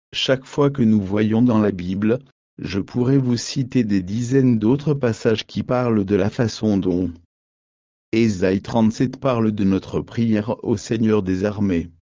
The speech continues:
Jacques chapitre cinq en parle. Nous prions le Seigneur de Sabaoth.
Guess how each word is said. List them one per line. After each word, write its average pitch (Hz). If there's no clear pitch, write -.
Jacques 117
chapitre -
cinq 131
en 110
parle. 80
Nous 104
prions 120
le 117
Seigneur 110
de 123
Sabaoth. 92